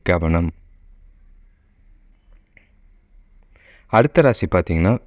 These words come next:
தனுசு ராசி. இன்னைக்கு வந்து உங்களோட பொருளாதார ரீதியா கொஞ்சம்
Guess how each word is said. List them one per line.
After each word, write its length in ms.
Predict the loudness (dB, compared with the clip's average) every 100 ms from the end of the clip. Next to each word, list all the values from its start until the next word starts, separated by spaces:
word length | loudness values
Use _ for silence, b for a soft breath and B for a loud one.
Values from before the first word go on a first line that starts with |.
| -6
தனுசு 280 | -4 -2 -2
ராசி. 440 | -2 -2 -2 -4 -4
இன்னைக்கு 420 | -2 0 0 -2
வந்து 360 | -2 -2 -2 -4 B B -4
உங்களோட 320 | 0 2 0
பொருளாதார 600 | 0 0 2 0 0 -2
ரீதியா 460 | -2 -2 -2 -2 -4
கொஞ்சம் 500 | -6 -6 -4 -6